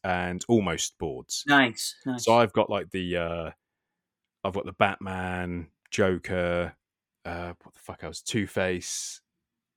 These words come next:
Speaker 1: someone else as well. And, and, like, a, a, a later series as well. They did, like, a Dark Knight, uh, kind of collab as well.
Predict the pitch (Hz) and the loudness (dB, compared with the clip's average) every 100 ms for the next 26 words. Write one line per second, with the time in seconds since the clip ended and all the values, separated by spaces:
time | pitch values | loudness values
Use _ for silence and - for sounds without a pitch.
0 | _ _ _ - 110 101 95 85 - 87 | _ _ _ -4 -2 0 0 -2 -6 -4
1 | 95 85 73 - _ _ _ - _ _ | 0 0 -2 -10 _ _ _ -20 _ _
2 | _ _ _ _ _ _ _ 113 104 95 | _ _ _ _ _ _ _ 8 8 8
3 | 90 - 107 101 92 104 - 104 _ - | 0 2 2 2 0 -4 -4 -10 _ -6
4 | 104 104 90 92 92 80 80 80 82 78 | 0 2 0 -4 -4 -4 -6 -4 -4 -4
5 | 69 73 85 82 76 - - 85 82 - | -8 -12 -10 -10 -8 -8 -2 -2 -2 -6
6 | 80 78 _ _ 80 76 - 73 71 71 | -6 -8 _ _ -4 -4 -6 -10 -12 -14
7 | - - 78 73 73 - 71 | -12 -8 -6 -6 -6 -6 -6